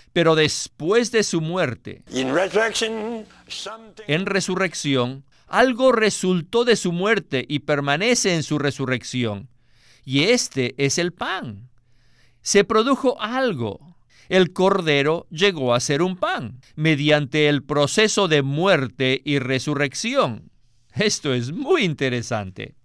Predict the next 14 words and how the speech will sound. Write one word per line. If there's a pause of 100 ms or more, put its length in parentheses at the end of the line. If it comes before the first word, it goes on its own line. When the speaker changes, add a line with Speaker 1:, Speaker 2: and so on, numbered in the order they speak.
(800)
Speaker 1:
En
la
fiesta
de
la
Pascua, (400)
en
el
Antiguo
Testamento, (260)
se
disfrutaba
al
cordero,